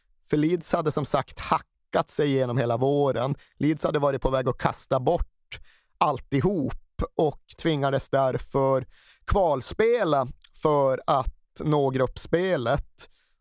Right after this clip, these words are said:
Och de hade otur i lottningen, för de fick ingen klubb från Slovakien eller Estland, utan de ställdes mot Bundesliga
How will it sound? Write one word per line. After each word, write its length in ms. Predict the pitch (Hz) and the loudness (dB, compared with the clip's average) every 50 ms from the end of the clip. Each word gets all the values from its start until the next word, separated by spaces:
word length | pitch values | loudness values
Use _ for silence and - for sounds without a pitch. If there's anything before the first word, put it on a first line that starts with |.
| _ - | _ -4
Och 80 | - | -2
de 80 | 156 151 | 0 0
hade 140 | 165 175 180 | 2 2 0
otur 520 | 180 170 147 131 - - 196 220 220 196 | 0 0 -2 -4 -4 -2 0 0 2 2
i 60 | 175 | 2
lottningen, 840 | 170 165 135 - - _ _ _ - 240 226 185 147 131 127 127 139 156 | 2 0 -2 -4 -8 _ _ _ -2 0 0 0 0 -2 -2 -4 -4 -6
för 140 | - 151 | -4 -4
de 100 | 151 156 | -4 -2
fick 260 | 160 - 135 - - - | -2 -4 -6 -6 -6 -4
ingen 560 | 196 175 165 156 147 147 165 190 196 190 165 | -2 0 0 0 0 0 0 0 0 -2 -4
klubb 480 | - - 156 147 143 139 131 127 120 | -4 -2 0 0 0 0 -2 -6 -12
från 480 | - - - 147 135 131 131 131 127 127 | -6 -2 0 0 2 2 0 0 -2 -4
Slovakien 760 | - - 147 143 131 131 127 123 117 - - - 131 127 127 | -4 -4 -2 0 0 0 0 -2 -4 -6 -6 -4 -2 -2 0
eller 160 | 127 123 123 | 0 0 0
Estland, 920 | - 175 175 - - - - - _ _ - 160 160 - - 135 131 - | 0 -2 -2 -2 -6 -14 -18 -18 _ _ -4 -2 -2 0 0 -2 -4 -4
utan 300 | - - 139 - - 147 | -6 -8 -6 -6 -4 -2
de 100 | 131 143 | -2 -2
ställdes 680 | 143 - - - 165 147 139 135 123 139 139 123 - - | -4 -2 0 0 0 0 0 -2 -2 -2 -2 -2 -4 -4
mot 220 | 139 135 131 123 - | -4 -2 -4 -4 -4
Bundesliga 1400 | - 135 123 - - 170 156 147 135 127 123 117 - 120 113 - - - 127 127 123 123 120 - 127 - - | -8 -10 -6 -4 -2 -2 -2 -2 -2 -4 -6 -6 -6 -6 -6 -6 -6 -4 -2 -2 -2 -2 -2 -2 -4 -4 -6